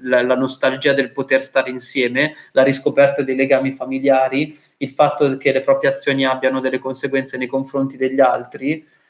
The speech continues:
È interessante vedere come c'è una possibile lettura politica positiva perfino di un evento difficile come questo, ovviamente al netto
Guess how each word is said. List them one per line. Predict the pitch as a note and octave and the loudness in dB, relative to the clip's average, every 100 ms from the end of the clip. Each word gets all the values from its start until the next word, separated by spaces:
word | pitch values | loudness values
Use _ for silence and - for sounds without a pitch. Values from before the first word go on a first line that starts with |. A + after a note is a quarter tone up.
| _ | _
È | C3+ | 2
interessante | C3 B2 C3 C3+ C#3+ D3 D3+ D#3 D3 | 4 4 2 0 0 0 -2 0 0
vedere | C3+ C3+ C3 | 2 2 2
come | D3 C3+ B2+ | 0 0 0
c'è | - B2+ | 0 0
una | B2+ B2+ B2 A#2+ A#2+ A#2+ _ _ | 2 2 0 0 -6 -10 _ _
possibile | D3 - - D#3+ D3+ D#3 C#3+ | -6 -4 -6 -6 -4 2 2
lettura | C#3+ - D3+ C#3+ | 2 0 2 2
politica | D3 C#3+ D3 D3 C#3+ | 2 0 0 -2 -4
positiva | C#3+ C#3 C#3 D3 D3+ D#3 | 0 0 0 0 0 0
perfino | C3 - C#3+ | -2 0 0
di | C#3 | 2
un | B2+ | 0
evento | B2 B2 B2 A#2+ A#2+ _ _ | 0 0 -2 -6 -12 _ _
difficile | - C3 - C#3 C3+ B2 | -12 -10 -8 -10 -4 -6
come | B2 B2 | -6 -10
questo, | B2 A#2 A#2 - A#2 A2+ | -4 -4 -4 -8 -8 -8
ovviamente | B2 B2 A#2+ A#2+ B2 | -10 -10 -8 -8 -2
al | A#2 A#2 | -2 -2
netto | A#2+ A#2+ - - A#2+ - | -4 -6 -6 -6 -6 -8